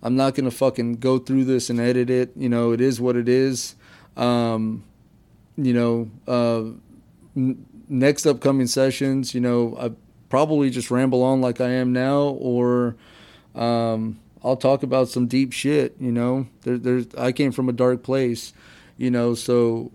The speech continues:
and I'm comfortable, uh, talking about it and being an open book, and, um, you know, hopefully my stories can, uh, you know,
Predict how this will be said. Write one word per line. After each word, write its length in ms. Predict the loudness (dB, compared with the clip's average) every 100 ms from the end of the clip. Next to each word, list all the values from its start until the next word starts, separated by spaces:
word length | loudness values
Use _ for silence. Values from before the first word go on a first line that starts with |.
| -4
and 180 | 0 0
I'm 140 | 0
comfortable, 720 | 0 -2 0 -2 0 0 -2 -8 -20 -20 -12
uh, 200 | -4 -2
talking 380 | 0 0 2 0
about 300 | 0 0 2
it 160 | 0 -2
and 160 | -4
being 220 | 0 0 2
an 140 | 0
open 300 | 0 -2 -4
book, 400 | 0 2 2 0
and, 240 | -4 -4 -2
um, 440 | -2 -2 -6 -10 -16 _ -4
you 100 | 0
know, 140 | 2
hopefully 400 | 2 0 0 0
my 200 | 2 0
stories 760 | -4 0 2 4 2 0 -4 -16 -20 -20 -20 -8
can, 340 | -2 0 2
uh, 540 | 0 0 0 0 -4 -8 -16 -6
you 120 | -2
know, 300 | 0 0 -2